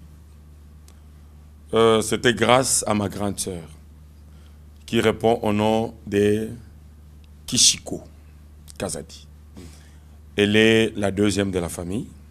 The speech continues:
Euh, c'est là que j'avais pris goût, parce qu'elle jouait au théâtre. À l'époque, je crois qu'elle était dans le groupe du fait Casadingeleka, si j'ai bonne mémoire.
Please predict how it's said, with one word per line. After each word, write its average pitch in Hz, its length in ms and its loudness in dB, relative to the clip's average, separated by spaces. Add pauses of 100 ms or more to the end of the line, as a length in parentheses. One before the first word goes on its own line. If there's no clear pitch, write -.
(1500)
Euh, 92 1200 -4 (800)
c'est - 200 0
là 151 180 8
que 202 120 2
j'avais 110 240 4
pris 113 200 -4
goût, 107 220 -8 (200)
parce 107 140 -6
qu'elle 107 340 0
jouait 101 260 0 (100)
au 160 80 -2
théâtre. 101 540 -6
À 98 100 -4
l'époque, 98 400 -6 (460)
je 101 120 -4
crois 120 320 6
qu'elle 113 120 4
était 110 260 0
dans 107 160 2
le 101 120 0
groupe 104 440 -4
du 95 120 -4
fait 104 220 -6
Casadingeleka, 90 840 -6
si - 160 -8
j'ai 98 140 -4
bonne 92 180 -4
mémoire. 101 380 -8